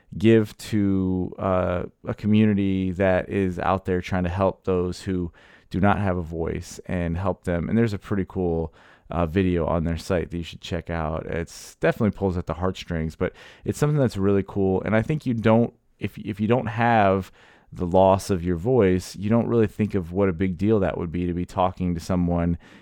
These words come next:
you know, whether you're typing it in or using some other input device for it to, you know, output speech, and it sounds like a robot and not like a real human being. Especially, I would assume for kids, it would be even worse.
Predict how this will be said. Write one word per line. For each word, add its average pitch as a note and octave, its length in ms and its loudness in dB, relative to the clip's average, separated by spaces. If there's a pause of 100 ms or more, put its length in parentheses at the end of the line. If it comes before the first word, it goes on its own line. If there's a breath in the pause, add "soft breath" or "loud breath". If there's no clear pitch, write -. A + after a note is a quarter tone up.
you G2 140 0
know, E2+ 400 0
whether F#2+ 240 2
you're F2+ 100 -2
typing F#2+ 400 0
it F#2 80 2
in F2+ 160 2
or F2 60 0
using F2+ 320 -2
some F#2 240 -2
other E2+ 200 0
input F#2+ 320 -4
device E2 460 -2
for F2 180 -6
it D#2+ 160 -6
to, F2+ 360 -4 (600 loud breath)
you G2+ 100 2
know, E2 140 0 (260)
output F#2+ 460 0
speech, - 720 -4 (100)
and G#2+ 120 -2
it - 120 -6
sounds A2 280 0
like G#2 100 -6
a F#2 60 -6
robot F2+ 560 -2
and F#2+ 100 -4
not F#2 140 -2
like F#2 160 -8
a - 20 -6
real F2 160 -4
human E2+ 320 -2
being. E2 220 -4
Especially, G#2 520 -2
I G2 60 4
would F#2 140 0
assume F2+ 260 -4
for - 140 -12
kids, F2+ 360 -4
it E2 60 -10
would - 100 -10
be F2 120 -6
even D#2+ 240 -4
worse. E2 440 -6